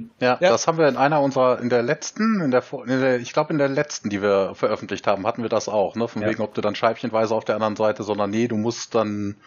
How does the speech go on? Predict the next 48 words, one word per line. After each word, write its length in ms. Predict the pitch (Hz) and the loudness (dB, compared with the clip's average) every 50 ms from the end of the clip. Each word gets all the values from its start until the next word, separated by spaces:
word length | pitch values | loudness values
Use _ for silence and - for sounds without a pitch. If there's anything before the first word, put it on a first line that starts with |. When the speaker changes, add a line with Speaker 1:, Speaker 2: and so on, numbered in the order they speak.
| - - - - - - | -20 -20 -20 -20 -18 -4
Speaker 1:
einmal 260 | - 104 113 113 110 104 | -2 0 2 2 0 0
komplett 640 | - 117 107 - - - 131 131 131 - - - | 0 -4 -4 -4 -2 0 0 0 0 -4 -6 -4
den 120 | 117 113 | -2 0
Ereignishorizont 760 | 117 101 110 117 - 127 117 - 113 107 107 - - 110 104 - | 0 0 0 0 -2 -2 -4 -2 -2 -2 -2 -2 -4 -4 -4 -4
durch-, 260 | 107 - - 107 98 95 | -6 -6 -6 -6 -6 -4
durchschreiten 600 | 107 107 - - - 104 104 107 107 - 110 101 | -4 -4 -4 -2 0 0 2 2 0 -2 -4 -6
und 140 | 98 98 - | -4 -2 -2
dann 140 | 104 101 95 | -4 -2 -4
wirst 160 | 98 92 - | -6 -6 -6
du 40 | 98 | -6
vermutlich 420 | - 104 98 95 98 98 - - | -6 -4 -4 -4 -6 -8 -6 -6
erst 160 | 101 95 - 104 | -6 -6 -4 -6
abgestrahlt. 560 | 104 - 104 98 - - 92 90 95 - _ _ _ _ _ _ _ _ _ _ _ _ _ _ _ _ _ _ _ _ _ _ _ _ _ _ _ _ _ _ | -8 -8 -8 -8 -6 -6 -6 -6 -8 -10 _ _ _ _ _ _ _ _ _ _ _ _ _ _ _ _ _ _ _ _ _ _ _ _ _ _ _ _ _ _
Speaker 2:
Genau, 220 | 156 151 147 143 | -4 0 0 2
und 60 | 143 139 | 2 0
das 120 | 151 160 | -2 -2
ist, 400 | 190 190 165 180 - - - - - | -2 -4 -4 -4 -6 -8 -6 -2 0
ähm, 440 | 160 156 156 156 156 156 165 165 - | 2 2 2 2 0 0 -2 -4 -8
ja 200 | - 156 160 151 120 | -6 -2 -2 0 0
auch 140 | 175 180 - | 0 0 -2
so 100 | - 170 | -2 -4
eine 100 | 170 156 | -2 -2
Sache, 320 | 160 170 - 180 170 165 165 - - - - - _ _ _ _ _ _ _ _ _ _ _ _ | -2 -2 0 -2 -4 -4 -8 -14 -20 -20 -20 -20 _ _ _ _ _ _ _ _ _ _ _ _
wo, 140 | - 185 180 - | -4 -4 -2 -2
obwohl 300 | 185 - - 185 190 - | -4 -4 0 0 0 2
eigentlich 340 | 143 180 202 240 233 190 | 2 2 2 0 0 0
war 100 | - 196 | 0 0
es 60 | 190 - | 0 -2
ja 60 | 196 | -2
immer 140 | 202 196 175 | -2 -2 -2
so, 100 | 180 185 | 0 0
dass 160 | 185 165 - | 0 0 0
wenn's 180 | 190 180 175 | -2 -2 -2
im 200 | - - 196 180 | -4 -4 -2 0
gewissen 320 | 170 170 185 208 - 208 - | 0 0 0 0 0 -4 -4
Punkt 320 | - - 180 175 156 156 | -2 -2 -2 -2 -2 -2
drin 160 | 165 185 220 | -2 -2 -2
ist, 160 | 247 208 - - | -2 -6 -4 -4
wird's 200 | 170 151 - - | -4 -4 -2 -2
durchgezogen, 600 | 202 208 226 - - 185 - - 180 170 170 170 | 0 0 0 0 -2 -4 -2 0 0 0 0 -2
aber 120 | 165 165 | -2 -4
es 120 | 151 - | -4 -2
wurden 160 | 170 175 180 175 | -2 -2 0 0
ja, 80 | 170 | 0
glaub 220 | 160 170 165 165 170 | 0 0 0 0 -2
ich, 100 | 165 - | -2 -2
auch 120 | 165 151 | -2 -2
später, 1300 | - - - - 165 165 175 170 180 165 160 160 156 160 156 139 160 151 151 151 151 147 147 151 - | -2 -4 -2 0 0 0 0 2 2 4 4 4 4 4 4 2 2 4 4 4 4 4 2 2 0